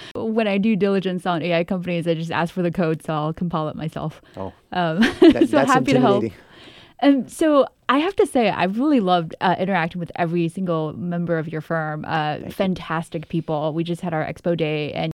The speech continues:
Speaker 1: every single person at your firm <laughs> actually reached out and thanked us, which is, uh, very unusual. So
Speaker 2: That's
Speaker 1: I wanted
Speaker 2: kind of
Speaker 1: to
Speaker 2: you.
Speaker 1: say,
Speaker 2: Thank you.
Speaker 1: well, I wanted to see,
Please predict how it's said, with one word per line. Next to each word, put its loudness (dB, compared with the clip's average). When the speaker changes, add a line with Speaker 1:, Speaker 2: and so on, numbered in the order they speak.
Speaker 1:
every 0
single -4
person -4
at -6
your -4
firm -4
<laughs> -2
actually -2
reached 0
out 2
and -2
thanked -4
us, -4
which -4
is, 2
uh, 2
very 4
unusual. -4
So 8
Speaker 2:
That's 0
Speaker 1:
I 0
wanted 2
Speaker 2:
kind 2
of 0
Speaker 1:
to 0
Speaker 2:
you. -4
Speaker 1:
say, -2
Speaker 2:
Thank -6
you. -6
Speaker 1:
well, 4
I -2
wanted -2
to -4
see, -2